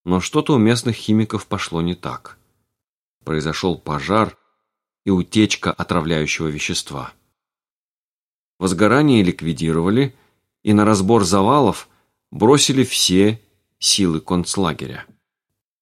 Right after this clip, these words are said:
Через сутки на заводе в действующем цеху прогремел сильный взрыв.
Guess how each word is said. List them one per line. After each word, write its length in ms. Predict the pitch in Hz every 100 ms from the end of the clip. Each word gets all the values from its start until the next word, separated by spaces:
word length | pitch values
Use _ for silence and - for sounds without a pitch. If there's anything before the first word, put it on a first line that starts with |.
| _ _ _ _ _ _ _ -
Через 300 | 110 104 -
сутки 360 | - 165 -
на 120 | 101
заводе 360 | 90 90 110 104
в 100 | 90
действующем 640 | 85 107 - 95 87 92 85
цеху 440 | 95 - 147 147 _ _ _ _ _
прогремел 680 | 98 87 87 87 110 117 - _ _ -
сильный 380 | - 98 85
взрыв. 520 | 85 80 78 - -